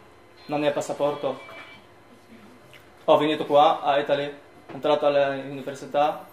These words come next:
quando ho portato il permesso di soggiorno era il mio compleanno. Ho pensato a festa-, festeggiare que-, questo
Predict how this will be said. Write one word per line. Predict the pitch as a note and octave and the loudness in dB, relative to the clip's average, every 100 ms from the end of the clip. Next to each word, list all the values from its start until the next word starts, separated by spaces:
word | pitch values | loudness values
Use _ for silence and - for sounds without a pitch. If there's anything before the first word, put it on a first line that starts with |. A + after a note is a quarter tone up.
| - - - | -20 -20 -8
quando | D3 C#3+ | -6 -4
ho | |
portato | D3 D3+ D3+ | -4 -2 -2
il | C#3+ | -4
permesso | C#3 D3 C#3 | -6 -8 -10
di | |
soggiorno | B2+ B2 D3 D3 C3+ B2+ - | -14 -10 -6 -4 -6 -10 -10
era | D3 | -4
il | C#3+ | -4
mio | D3 | -6
compleanno. | C#3 C#3+ C#3 C3+ C3 C3 - - - - | -8 -8 -6 -8 -10 -12 -20 -20 -20 -8
Ho | D3+ | -4
pensato | D3+ C#3 D#3+ D3+ | -2 2 4 6
a | C#3+ C#3+ | 6 4
festa-, | C#3+ - D3+ C#3+ - | -4 -6 -2 -2 -2
festeggiare | C3+ - B2+ D3+ C#3+ | -18 -16 -8 -2 -2
que-, | D3 C#3+ - | -4 -8 -8
questo | C#3+ C#3+ - C3+ C#3 | -10 -10 -8 -8 -8